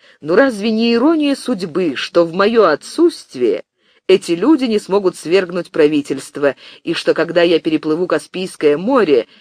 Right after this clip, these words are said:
им, хочешь не хочешь, придётся вернуться к повседневным делам? В их числе оказывается около пятидесяти сенаторов, причём многие из них занимают самые высокие должности.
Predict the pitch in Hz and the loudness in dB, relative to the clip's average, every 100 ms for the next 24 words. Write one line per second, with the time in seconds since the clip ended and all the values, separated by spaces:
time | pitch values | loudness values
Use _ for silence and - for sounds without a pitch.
0 | _ - 320 262 - 285 226 190 147 - | _ 0 2 2 2 0 -2 -6 -4 -2
1 | 196 240 - 151 139 175 - 170 160 143 | -2 -4 -4 -4 0 0 0 -2 2 0
2 | 147 190 220 - 170 165 _ _ - - | 0 -2 -4 -4 -2 -2 _ _ -8 -2
3 | 165 - 131 117 139 139 131 127 123 113 | -2 -4 -12 -4 -2 -2 -4 -10 -8 -6
4 | 113 110 _ _ _ _ _ _ _ _ | -6 -10 _ _ _ _ _ _ _ _
5 | _ _ _ _ - 156 - 156 - 165 | _ _ _ _ -8 -6 -4 -6 2 2
6 | 151 160 151 151 151 - 160 - 156 151 | 2 -2 0 0 0 0 -2 -2 -2 -4
7 | 156 147 190 165 160 160 147 143 190 196 | -4 -8 -10 -12 -10 -8 -6 -6 -4 -4
8 | 123 120 - 123 - 147 139 123 139 170 | -4 -6 -8 -12 -6 -6 -6 -4 -4 -4
9 | 135 135 139 143 131 131 139 143 - - | -8 -8 -10 -8 -8 -4 -4 -4 -6 -6
10 | 151 170 147 131 - 151 - 139 139 170 | -4 -4 -8 -8 -6 -6 -4 -6 -4 -4
11 | 151 - - _ - - | -6 -16 -20 _ -16 -16